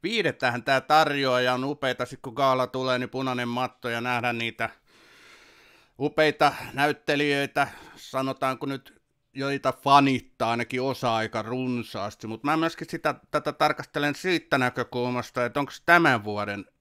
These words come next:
niinku tota tarjonta kovinkaan laadukas, jos vertaa niinku esimerkiksi edellisvuoteen, eli kaksituhattakaksikymmentäyksi, ja mä huomasin niinku,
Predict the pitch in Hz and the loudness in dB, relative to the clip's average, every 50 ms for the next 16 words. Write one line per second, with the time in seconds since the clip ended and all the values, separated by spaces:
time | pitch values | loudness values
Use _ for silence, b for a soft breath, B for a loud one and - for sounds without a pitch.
0 | _ _ - _ _ _ - 123 120 117 113 - 120 - _ - - - - 120 | _ _ -20 _ _ _ -10 -8 -6 -6 -8 -10 -12 -16 _ -14 -10 -6 -6 -6
1 | - _ 156 156 151 139 123 113 104 101 92 85 _ 107 95 - - _ _ _ | 0 _ 6 6 6 6 2 -2 -4 -6 -8 -10 _ -10 -10 -10 -12 _ _ _
2 | _ _ _ _ _ _ - _ _ _ _ _ - 127 127 123 123 117 113 - | _ _ _ _ _ _ -20 _ _ _ _ _ -4 -2 -2 -2 -2 -4 -4 -2
3 | 131 123 120 117 123 135 143 151 139 131 123 120 110 - - 113 110 - - - | -2 0 0 0 2 4 6 8 8 8 6 4 -2 -2 -2 -4 -4 -4 -8 -20
4 | - _ 107 123 127 - - - 139 135 131 127 _ - 131 131 127 131 131 139 | -20 _ -10 -8 -8 -8 -6 -4 -2 -2 -2 -4 _ 0 0 2 2 -2 -4 -2
5 | 139 139 139 147 147 143 139 131 - - 131 - - _ 180 180 160 143 131 117 | -4 -4 -2 -2 -4 -4 -4 -6 -6 -10 -10 -10 -4 _ 0 2 2 2 2 0
6 | 113 107 - - 110 107 110 110 _ 117 113 113 113 - 131 123 - - _ 127 | -4 -6 -8 -10 -8 -6 -8 -6 _ -4 -4 -4 -4 -2 -4 -4 -4 -6 _ -8
7 | 120 - - 139 127 - - - 139 - _ - 170 170 156 - - - - 113 | -8 -4 -2 -4 -4 -4 -6 -14 -14 -14 _ -4 -2 -2 -2 -4 -10 -8 -8 -6
8 | 113 120 123 123 120 139 139 131 120 120 - - 131 123 131 123 123 117 - 135 | -2 -2 -2 0 0 0 -2 -2 -2 -4 -6 -8 -8 -8 -6 -6 -8 -6 -8 -10
9 | - _ | -10 _